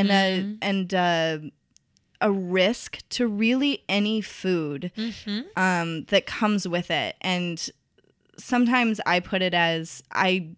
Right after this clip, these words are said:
Speaker 1: I don't wanna throw up today.
Speaker 2: Yeah.
Speaker 1: Um, because if I eat something with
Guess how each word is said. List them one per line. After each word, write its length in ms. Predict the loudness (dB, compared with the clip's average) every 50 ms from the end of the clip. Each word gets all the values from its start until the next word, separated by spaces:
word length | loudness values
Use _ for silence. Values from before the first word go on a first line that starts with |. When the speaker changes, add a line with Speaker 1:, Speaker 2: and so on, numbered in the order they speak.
| _ _ _ _ _ _
Speaker 1:
I 100 | 4 4
don't 180 | 6 6 2 2
wanna 140 | 0 0 -2
throw 260 | -2 -2 -2 -2 -2
up 160 | -2 -4 -6
today. 380 | -8 -8 -6 -6 -6 -8 -8 -12 -14 -16 -16 -12 -8
Speaker 2:
Yeah. 380 | -4 0 2 4 6 6 6 6
Speaker 1:
Um, 120 | 4 2
because 320 | -2 -4 -2 0 0 0 0
if 80 | 2
I 140 | 0 0 0 0
eat 200 | -4 -6 -4 -4
something 760 | -2 0 0 0 0 0 0 0 0 0 -2 -4 -6 -4 -2
with 600 | 0 2 4 4 2 2 -2 -6 -12 -18 -18 -20